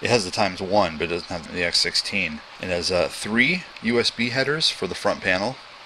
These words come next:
Uh, the front panel, by the way, has, uh, five U S B A's,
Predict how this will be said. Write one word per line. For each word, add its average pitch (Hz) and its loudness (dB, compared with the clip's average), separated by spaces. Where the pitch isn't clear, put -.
Uh, 98 6
the 95 -2
front 120 2
panel, 117 6
by 101 8
the 98 4
way, 113 8
has, 95 4
uh, 90 2
five 120 4
U 117 2
S 110 2
B 113 0
A's, 120 4